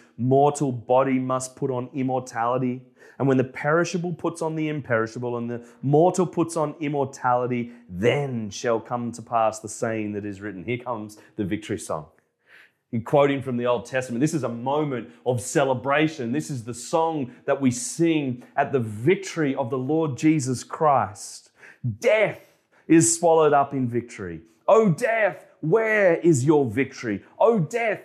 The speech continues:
where is your sting?" The sting of death is sin, and the power of sin is the law.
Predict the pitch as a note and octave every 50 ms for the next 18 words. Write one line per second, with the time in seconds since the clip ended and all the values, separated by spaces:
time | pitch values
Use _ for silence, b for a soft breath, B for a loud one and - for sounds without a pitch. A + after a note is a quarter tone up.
0 | - _ _ - D3+ F3+ A#3 A#3+ A#3 A3+ G#3+ G3 F3 D#3 D3 - - F3+ E3+ D3
1 | B2 A2+ A#2+ D#3+ D3 D3 C#3+ C#3+ C#3 - - - - - - - - - C3+ B2
2 | A#2 G#2+ F#2+ F2+ E2+ E2+ _ _ - G#2 - - - - C#3 C3 B2+ B2+ B2 A#2+
3 | A#2 A2+ F2+ F2+ - A#2+ A#2 A#2 A2+ - - - A2 G#2 F#2 - - - - -
4 | C3 A#2+ A2+ G#2+ G#2 G#2 G#2 - G#2 G2+ G2 F#2+ - - A#2 A2+ A2 G#2+ G#2 G2+
5 | G#2 - G2 - - - - B2 A#2 G#2+ G2+ G2+ G2 G2 - b b b b b
6 | G2+ G2+ F#2+ F2+ E2+ E2+ - - - - _ _ _ _ _ _ _ _ _ _
7 | - F#2 F2+ F2+ F2 F#2 F2+ F2 D#2+ D2+ C#2+ - -